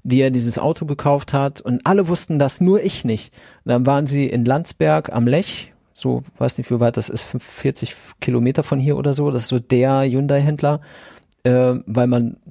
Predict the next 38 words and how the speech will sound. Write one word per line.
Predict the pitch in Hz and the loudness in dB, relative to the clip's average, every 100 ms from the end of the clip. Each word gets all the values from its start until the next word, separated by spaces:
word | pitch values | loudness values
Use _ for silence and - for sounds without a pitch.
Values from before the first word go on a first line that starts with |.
| _ | _
den, | 127 117 113 - | 0 0 -2 -4
den | 120 113 | -4 0
Ioniq | 117 123 160 160 - | 0 2 0 -2 0
damals, | 143 143 139 - | 0 2 0 -2
als | 135 | -6
er | - | -6
kam, | - 123 127 | -2 0 0
eigentlich | 120 131 123 - | 0 -2 -4 -4
faktisch | - 123 - 113 120 | -4 -4 -4 -4 0
nirgendwo | 131 131 98 | -2 0 -2
anders | 120 117 | 0 -4
bekommen | - - 113 98 | -8 -4 -2 -2
hatte. | 98 - 98 | -4 -4 -2
Sangel | 117 151 131 | 0 0 0
wusste, | 123 139 - 143 131 | 0 -2 0 0 0
der | 123 131 | 2 2
wird | 127 - | 2 -2
groß, | - 135 151 127 | 0 2 2 0
hat | - | -2
die | 120 | -2
sich | 117 - | -4 -2
alle | 127 117 | 0 0
rangeschafft | 110 127 117 117 - | 0 -2 0 -2 -2
und | - 104 | -8 -8
du | |
kriegst | - 120 - - | -6 -8 -8 -6
eigentlich | 113 123 - | -6 -6 -10
das | - | -8
Auto, | - 113 117 117 - | -6 -6 -8 -10 -14
hast | - - | -8 -2
du | |
nur | 123 117 | 0 2
da | 98 | 2
bekommen. | 107 - 85 - - - - - | 0 -2 -8 -8 -20 -20 -20 -4
Und | 123 | 2
er | 139 | 2
hat | 170 | 2
dann | 147 139 | 0 -2